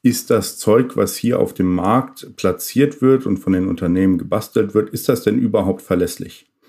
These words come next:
Das ist enorm wichtig, weil letzten Endes geht es ja darum, dass wir Informationen irgendwo zusammentragen, die dann letzten Endes dazu dienen, Entscheidungen zu treffen.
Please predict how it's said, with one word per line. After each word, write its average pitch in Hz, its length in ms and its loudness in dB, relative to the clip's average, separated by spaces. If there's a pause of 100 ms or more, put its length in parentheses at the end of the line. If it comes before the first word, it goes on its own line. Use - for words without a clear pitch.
(580)
Das 101 160 0
ist 104 160 0
enorm 110 380 4
wichtig, 113 600 -2
weil 95 240 2
letzten 101 320 0
Endes 104 280 0
geht 107 180 -2
es 92 140 -4
ja 95 140 2
darum, 104 640 2 (340)
dass 95 180 -4
wir 101 80 2
Informationen 95 800 2
irgendwo 95 400 0
zusammentragen, 95 920 0
die 95 120 -8
dann 92 140 -2
letzten 92 300 -2
Endes 90 260 -2
dazu 90 280 -4
dienen, 92 260 0
Entscheidungen 82 500 -4
zu - 120 -20
treffen. - 500 -12